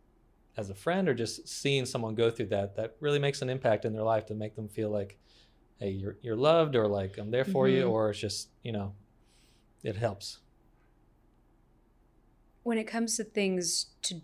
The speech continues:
Speaker 2: do, I guess it's, like, just be around positive people who, like,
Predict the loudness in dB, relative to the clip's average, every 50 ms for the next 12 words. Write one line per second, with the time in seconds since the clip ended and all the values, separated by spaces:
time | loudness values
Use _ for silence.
0 | -16 _ _ -4 -2 0 0 2 2 2 0 0 2 2 2 4 4 4 2 2
1 | -2 -4 -8 -8 -4 0 2 2 2 0 -4 -8 -8 -8 -10 _ _ _ _ _
2 | _ _ -2 0 2 2 2 4 4 4 4 4 2 2 0 0 -2 -4 -8 _
3 | _ _ _ _ _ _ _ _ _ _ _ _ _ _ _ _ 0 4 4 4
4 | 4 4 2 -2 -2 -2 -4 -8 -14 -20 _ _ _ _ _ -8 -4 -4 -2 0
5 | 2 2 2 0 -2 -2 -2 -2 -2 -2 -2 -2 0 0 -2 -4 -6